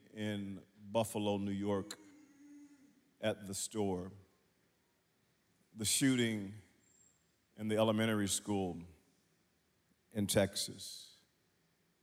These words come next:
In the state where I live, in Tulsa, Oklahoma, the shooting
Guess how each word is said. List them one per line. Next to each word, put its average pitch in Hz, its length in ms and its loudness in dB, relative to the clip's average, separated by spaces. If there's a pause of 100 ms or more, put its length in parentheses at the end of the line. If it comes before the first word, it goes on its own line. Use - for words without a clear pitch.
(140)
In 123 180 4
the 113 80 4
state 135 420 4
where 113 160 2
I 120 260 6
live, 101 440 0 (760)
in 113 160 -2
Tulsa, 113 600 0 (960)
Oklahoma, 107 800 2 (580)
the 113 80 0
shooting 104 720 2